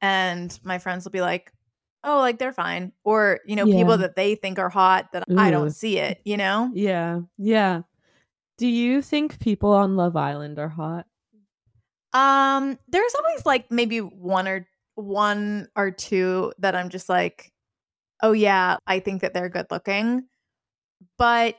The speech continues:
Speaker 1: it is a very specific type of look, like, British. I don't know. You, you
Speaker 2: Yeah,
Speaker 1: know what
Speaker 2: yeah,
Speaker 1: I
Speaker 2: yeah.
Speaker 1: mean?
Speaker 2: No, no, no, you're so
Speaker 1: Where
Speaker 2: right. Yeah.
Speaker 1: even if they're, even if they're not, you know, completely done up makeup and,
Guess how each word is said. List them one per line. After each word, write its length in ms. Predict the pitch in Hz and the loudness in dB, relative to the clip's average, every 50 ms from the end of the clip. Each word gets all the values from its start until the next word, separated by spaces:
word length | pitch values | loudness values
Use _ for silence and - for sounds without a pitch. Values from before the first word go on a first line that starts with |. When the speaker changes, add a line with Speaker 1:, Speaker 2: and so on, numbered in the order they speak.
| _ | _
Speaker 1:
it 140 | - 240 208 | -6 -4 -2
is 160 | 247 269 277 | -2 -2 -2
a 60 | 339 311 | -2 -2
very 340 | 277 240 220 214 214 226 | 0 0 0 0 0 -2
specific 720 | 220 - - - - 214 - - - 185 - 196 - _ _ _ - | -2 -6 -10 -10 -10 -10 -8 -8 -10 -8 -6 -8 -8 _ _ _ -20
type 340 | - - 190 175 180 180 - | -10 -6 -4 -4 -4 -4 -6
of 140 | 208 190 | -8 -2
look, 220 | 202 214 214 - - | -2 -2 0 0 -2
like, 300 | 185 185 - 214 - _ _ _ _ _ _ _ _ _ _ _ _ _ _ _ _ _ _ _ _ _ 180 175 _ | -4 -4 -4 -6 -10 _ _ _ _ _ _ _ _ _ _ _ _ _ _ _ _ _ _ _ _ _ -20 _ _
British. 640 | - 185 190 196 202 202 190 202 196 202 214 - - - - | -20 -16 -10 -8 -6 -4 -2 0 0 0 -2 -4 -8 -6 -2
I 160 | - 262 277 | 0 2 2
don't 160 | 285 277 262 | 4 4 4
know. 300 | 240 233 214 208 196 185 | 4 4 4 4 2 0
You, 200 | - 214 233 269 - | -2 -6 -10 -12 -8
you 140 | - 196 208 | -2 0 2
Speaker 2:
Yeah, 60 | 214 | 4
Speaker 1:
know 120 | 196 170 | 4 2
what 100 | 160 170 | 2 2
Speaker 2:
yeah, 40 | 185 180 | 2 2
Speaker 1:
I 60 | 180 | 2
Speaker 2:
yeah. 100 | 175 156 | 0 0
Speaker 1:
mean? 180 | 147 151 165 - _ _ _ - - - - - - - | -2 -4 -6 -12 _ _ _ -20 -16 -14 -14 -14 -12 -6
Speaker 2:
No, 180 | 202 254 302 320 | -2 0 2 2
no, 100 | 320 311 | 4 4
no, 100 | 311 311 | 4 4
you're 180 | 269 233 233 | 6 6 4
so 160 | 254 254 254 247 | 4 4 4 4
Speaker 1:
Where 80 | 233 | 4
Speaker 2:
right. 240 | 208 214 196 175 175 - _ _ _ 208 | 2 2 0 0 -2 -6 _ _ _ -10
Yeah. 200 | 180 151 156 175 - _ _ _ _ _ _ _ _ _ _ _ _ | -10 -8 -8 -12 -14 _ _ _ _ _ _ _ _ _ _ _ _
Speaker 1:
even 300 | - 277 285 294 330 339 | -4 -4 -2 -2 -2 -2
if 140 | 370 392 381 | -2 -2 -2
they're, 280 | - 294 277 277 247 - - | 0 0 2 2 0 -2 -4
even 280 | 233 240 294 294 302 | -8 -12 -10 -8 -8
if 120 | 311 320 - | -10 -8 -6
they're 180 | 302 302 285 | -4 -4 -2
not, 340 | 233 208 196 202 208 202 - - | 0 0 2 2 2 0 -2 -4
you 120 | 220 208 | -6 -4
know, 240 | 190 185 180 175 - _ _ _ _ _ _ | -2 -2 -2 -4 -6 _ _ _ _ _ _
completely 640 | - - 226 208 - - 226 220 214 - 190 214 202 | -12 -10 -8 -8 -6 -6 -6 -6 -4 -6 -6 -8 -8
done 360 | 185 175 214 196 190 180 180 | -8 -4 -2 -2 -2 -2 -2
up 300 | 180 180 180 175 - - _ - | -2 0 -2 -2 -4 -8 _ -10
makeup 800 | 196 202 196 190 190 190 185 - 208 185 180 180 175 - _ _ _ _ | -8 -6 -4 -2 -2 -2 -2 -2 -2 0 2 0 0 -2 _ _ _ _
and, 640 | 190 185 170 165 175 175 175 180 185 180 170 175 - | -4 -2 -2 -4 -6 -8 -10 -12 -14 -14 -14 -14 -14